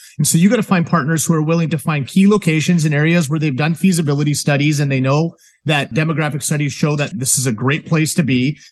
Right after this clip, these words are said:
And then they go and put in the money and they start the practice. They have a provider there who's a partner. So they've dealt with what? The major issue, which is provider, right? Like, you need a capable dentist. So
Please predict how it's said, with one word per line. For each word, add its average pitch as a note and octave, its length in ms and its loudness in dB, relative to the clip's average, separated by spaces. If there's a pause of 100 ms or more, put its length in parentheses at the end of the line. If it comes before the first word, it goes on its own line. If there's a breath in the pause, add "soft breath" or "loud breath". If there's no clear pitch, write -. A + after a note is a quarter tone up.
(140 loud breath)
And C#3 120 -2
then C#3+ 100 0
they D3 100 2
go D3+ 200 2
and D#3+ 100 0
put F3+ 160 0
in F3 80 2
the F3 60 2
money F3+ 320 2
and B2 320 -2 (300)
they B2 140 -2
start D#3+ 280 0
the F3+ 80 0
practice. D3+ 420 -2
They C3+ 100 -4
have C3 200 -2
a D#3+ 40 -2
provider C#3 480 -2
there C3+ 200 -2
who's C3 160 -4
a B2+ 40 -6
partner. A#2+ 360 -4
So C3 160 0
they've A2 240 0
dealt D3+ 240 0
with D#3+ 200 0
what? B2+ 300 0
The C#3 80 0
major C#3 480 2
issue, C#3 520 -2 (320 soft breath)
which C#3 180 0
is B2+ 240 -2 (120)
provider, A#2+ 600 0 (160)
right? A#2 260 0
Like, B2 160 -4
you C#3 100 0
need C#3+ 180 2
a C3+ 40 0
capable C#3+ 540 0
dentist. C3+ 440 0
So A#2 260 -2